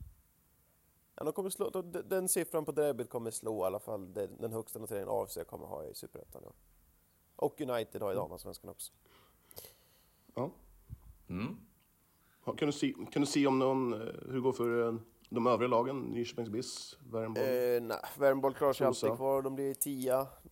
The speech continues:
Speaker 1: Eh, Bissarna håller jag som en av seriefavoriterna. City åker ur med dunder och brak. I F K, eh, slutar strax över kvalstrecket.
Speaker 2: Mm. Ja, det tror jag, jag tror på det också. Lägre divisionerna då? Vad kommer,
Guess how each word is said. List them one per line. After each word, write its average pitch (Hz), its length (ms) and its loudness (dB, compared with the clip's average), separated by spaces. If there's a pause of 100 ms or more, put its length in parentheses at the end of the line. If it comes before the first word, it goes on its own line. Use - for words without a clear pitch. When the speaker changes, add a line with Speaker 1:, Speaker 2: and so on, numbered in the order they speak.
Speaker 1:
Eh, 123 300 -2
Bissarna 123 440 -6
håller 123 260 -2
jag 117 80 -4
som 120 120 -12
en 120 80 -4
av 120 60 -4
seriefavoriterna. 117 800 -6
City - 440 -8
åker 113 300 -8
ur 110 120 -10
med 113 100 -10
dunder 110 260 -4
och 107 60 -8
brak. 107 320 -4 (120)
I 113 200 -8
F 110 140 -12
K, 107 400 0 (260)
eh, 82 520 -4 (540)
slutar - 500 -10
strax - 300 -10
över 95 100 -10
kvalstrecket. - 500 -18 (1300)
Speaker 2:
Mm. 120 180 -6 (1120)
Ja, 156 220 2 (220)
det 156 260 -4
tror 127 240 -4
jag, 120 160 -8
jag - 80 -8
tror - 140 -10
på 98 60 -10
det 104 80 -6
också. 107 240 -10
Lägre 160 340 4
divisionerna 156 600 2
då? 80 60 -2
Vad 113 180 0
kommer, 131 260 0